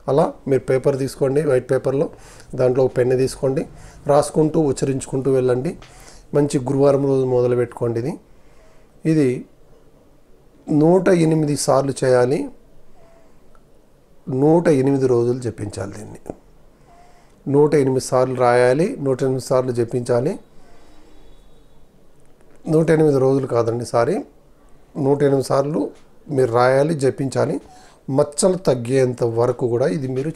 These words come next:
చేయాలి. ఇది ఎలా తగ్గాలి? నెక్స్ట్ మీకేమంటే, మీరు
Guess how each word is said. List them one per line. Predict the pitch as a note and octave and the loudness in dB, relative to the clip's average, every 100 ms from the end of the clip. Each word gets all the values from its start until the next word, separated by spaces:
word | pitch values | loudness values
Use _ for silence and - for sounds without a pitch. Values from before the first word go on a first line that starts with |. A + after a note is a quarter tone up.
| B2+ | -4
చేయాలి. | G#2+ G2 A#2 - - - _ _ - - - - - - - - | -4 -6 -12 -16 -20 -20 _ _ -20 -20 -20 -20 -20 -20 -16 -6
ఇది | C#3+ | 0
ఎలా | C3+ C3+ D#3 D3+ - - - - | 4 6 4 2 -4 -20 -20 -6
తగ్గాలి? | C3+ A#2+ B2+ A#2 G#2 | -2 0 2 0 -2
నెక్స్ట్ | B2 A#2+ A#2 - | -2 -2 -2 -8
మీకేమంటే, | C#3 C3 A#2+ A#2+ B2 B2+ D3 G3 - - - - _ - _ - - | -8 -6 -4 -2 0 0 0 -4 -6 -20 -20 -20 _ -20 _ -20 -6
మీరు | C#3+ E3+ D3 A#2+ | 2 4 4 0